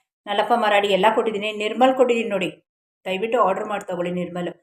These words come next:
ಇವತ್ತು ಎರಡು ವಿಡಿಯೋ ಬರುತ್ತೆ. ಒಂದು ಚಾಲೆಂಜ್ ಮಾಡಿ ಹೇಳ್ತೀನಿ, ವರ್ಲ್ಡ್ಸ್ ಬೆಸ್ಟ್ ಡಿಟ್ಯಾನ್ and skin whitening powder ಮಾಡಿದ್ದೀನಿ. ಸುಮಾರು ಜನ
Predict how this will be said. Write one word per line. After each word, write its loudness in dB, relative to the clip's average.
ಇವತ್ತು 4
ಎರಡು 4
ವಿಡಿಯೋ 2
ಬರುತ್ತೆ. 0
ಒಂದು -2
ಚಾಲೆಂಜ್ 8
ಮಾಡಿ 0
ಹೇಳ್ತೀನಿ, -2
ವರ್ಲ್ಡ್ಸ್ -2
ಬೆಸ್ಟ್ -4
ಡಿಟ್ಯಾನ್ 0
and -8
skin -2
whitening 0
powder 0
ಮಾಡಿದ್ದೀನಿ. -6
ಸುಮಾರು 0
ಜನ -4